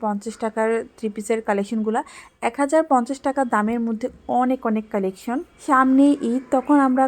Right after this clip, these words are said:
কাছের মানুষ, আত্মীয় স্বজন অনেককেই গিফট করি। যাদের বাজেট মাত্র এক হাজার টাকা, এই সুন্দর থ্রি পিসগুলো কিন্তু নিতে পারেন। কত সুন্দরভাবে গলার দিকটাতে কাজ করা, নিচের প্যানেলে কাজ করা, ওড়নাটাও বেশ বড় ছিল, কাপড়টাও ভালো ছিল। এক হাজার পঞ্চাশ টাকার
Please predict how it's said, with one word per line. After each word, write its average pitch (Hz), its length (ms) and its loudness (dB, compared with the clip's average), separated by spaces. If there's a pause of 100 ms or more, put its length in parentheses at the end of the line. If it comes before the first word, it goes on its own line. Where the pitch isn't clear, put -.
(120)
কাছের 247 300 0 (100)
মানুষ, 220 220 0 (160)
আত্মীয় 262 300 -4
স্বজন 262 240 0 (180)
অনেককেই 285 480 2
গিফট 254 200 -2 (120)
করি। 220 160 4 (120)
যাদের 226 240 2 (100)
বাজেট 220 280 0 (120)
মাত্র 254 260 0 (140)
এক 214 120 -6
হাজার 226 260 0
টাকা, 214 160 -2 (180)
এই 311 160 -2
সুন্দর 277 280 -2
থ্রি 254 140 -6
পিসগুলো 233 300 -2 (120)
কিন্তু 233 180 -4 (120)
নিতে 240 260 0
পারেন। 226 220 2 (360)
কত 262 160 4 (180)
সুন্দরভাবে 247 640 2 (120)
গলার 220 320 2
দিকটাতে 233 280 -4 (100)
কাজ 254 120 -2 (100)
করা, 226 120 0 (100)
নিচের 226 300 -2
প্যানেলে 220 340 -2 (100)
কাজ 220 120 0 (120)
করা, 220 180 2 (380)
ওড়নাটাও 294 420 0 (140)
বেশ 240 200 6 (180)
বড় 202 180 2 (140)
ছিল, 220 160 -4 (160)
কাপড়টাও 220 460 -4 (100)
ভালো 202 200 0 (140)
ছিল। 202 180 -2 (640)
এক 254 180 -8
হাজার 381 280 0
পঞ্চাশ 302 320 2
টাকার 302 200 -2